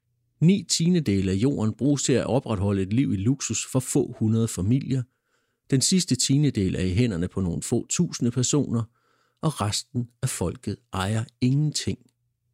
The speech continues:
Men der var i realiteten ikke ret meget, vicekongen kunne stille op. På det tidspunkt var det sicilianske land inddelt i hundrede femogfirs baronier,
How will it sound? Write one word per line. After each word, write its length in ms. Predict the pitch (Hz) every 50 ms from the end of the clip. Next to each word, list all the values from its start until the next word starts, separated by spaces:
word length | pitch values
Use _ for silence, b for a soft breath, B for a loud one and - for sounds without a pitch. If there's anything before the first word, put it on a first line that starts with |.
| _ _ _ _ _ _ _ _ _ _ _ _ _ -
Men 140 | 151 160 165
der 80 | 202 196
var 180 | 175 170 160
i 100 | 147 139
realiteten 720 | 127 123 117 117 110 113 101 - 170 165 143 - 127 131
ikke 200 | 120 196 - -
ret 180 | 110 107 - -
meget, 380 | 90 90 92 95 107 110 123 127
vicekongen 600 | 110 123 123 123 143 131 - - 101 95 95 95
kunne 140 | - 101 92
stille 340 | - - 117 117 120 101
op. 140 | - 85 - _ _ _ _ _ _ _ _ _ _ _ _ _ _ _
På 100 | - 156
det 160 | 143 170 190 -
tidspunkt 540 | - 160 156 147 - - 127 113 104 -
var 80 | 101 98
det 120 | 98 101
sicilianske 680 | - - 110 - 107 104 110 117 120 110 101 - - 101
land 320 | 98 113 127 131 - - -
inddelt 520 | - 127 131 139 127 135 120 104 95 - 101
i 40 |
hundrede 400 | 98 - 131 135 143 131 107 90
femogfirs 640 | - - 131 123 98 80 82 - - 127 110 95 -
baronier, 680 | - - 85 82 82 95 107 120 151 175 151 147 135